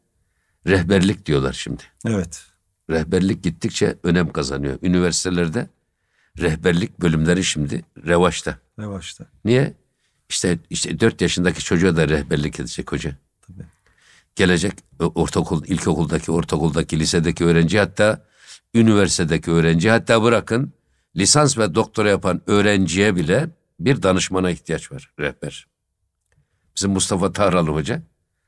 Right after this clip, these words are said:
Speaker 1: Allah sağlık versin.
Speaker 2: Amin,
Speaker 1: Asistan
Speaker 2: amin.
Speaker 1: olduk biz.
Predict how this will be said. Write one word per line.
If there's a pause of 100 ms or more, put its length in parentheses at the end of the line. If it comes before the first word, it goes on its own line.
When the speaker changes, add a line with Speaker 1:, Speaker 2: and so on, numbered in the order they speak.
(480)
Speaker 1:
Allah
sağlık
versin.
Speaker 2:
Amin,
Speaker 1:
Asistan
Speaker 2:
amin.
Speaker 1:
olduk (100)
biz.